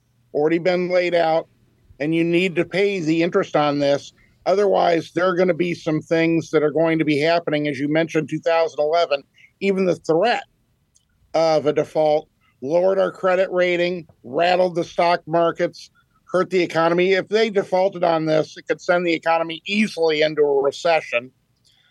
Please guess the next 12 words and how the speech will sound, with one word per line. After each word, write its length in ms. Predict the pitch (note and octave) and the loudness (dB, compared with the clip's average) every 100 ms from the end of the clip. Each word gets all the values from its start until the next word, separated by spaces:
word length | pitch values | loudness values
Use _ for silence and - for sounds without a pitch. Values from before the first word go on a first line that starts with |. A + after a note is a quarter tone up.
| _ _ - | _ _ -2
um, 580 | D3+ D3+ D3 C#3 C#3 - | 2 2 2 0 -4 -4
hurt 320 | D#3 - G3+ | -4 0 0
our 180 | F#3+ F3+ | 2 0
standings 960 | E3+ - F3 E3+ E3+ E3 D#3+ D3+ B2 - _ - | -2 -2 0 2 2 0 0 -2 -6 -20 _ -2
in 220 | D#3+ D#3 | 0 2
the 160 | D3+ C3 | 0 -2
global 520 | B2 F3 F3 D#3+ D3 | -2 0 2 0 2
world, 400 | E3 F3+ E3+ D#3 | 0 2 0 0
in 140 | D#3+ | -2
the 60 | D#3 | -2
global 360 | D#3 E3+ D#3 | -2 -2 0
markets, 680 | D3+ D#3+ F#3+ - C3 - - | 0 0 -2 -4 -8 -10 -20